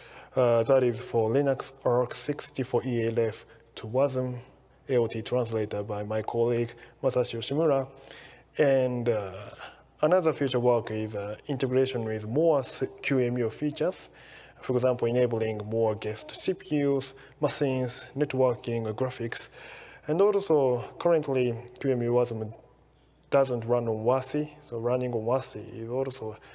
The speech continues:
possible future work. And integration with ecosystem is also very important.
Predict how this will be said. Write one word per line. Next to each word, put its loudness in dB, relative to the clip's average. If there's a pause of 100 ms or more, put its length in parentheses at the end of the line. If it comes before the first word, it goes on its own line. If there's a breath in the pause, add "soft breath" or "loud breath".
(260 loud breath)
possible -6
future -8
work. -6 (1700 loud breath)
And 2
integration 4
with 2
ecosystem 0
is -4
also 0
very 0
important. 0